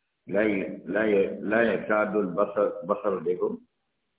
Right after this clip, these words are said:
La yakadu al-basaru yudrikuha illa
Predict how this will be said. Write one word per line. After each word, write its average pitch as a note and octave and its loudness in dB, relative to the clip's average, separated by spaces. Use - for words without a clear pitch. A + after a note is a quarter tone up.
La G#2 2
yakadu G#2+ 2
al-basaru F2 -4
yudrikuha F#2 -2
illa G2 0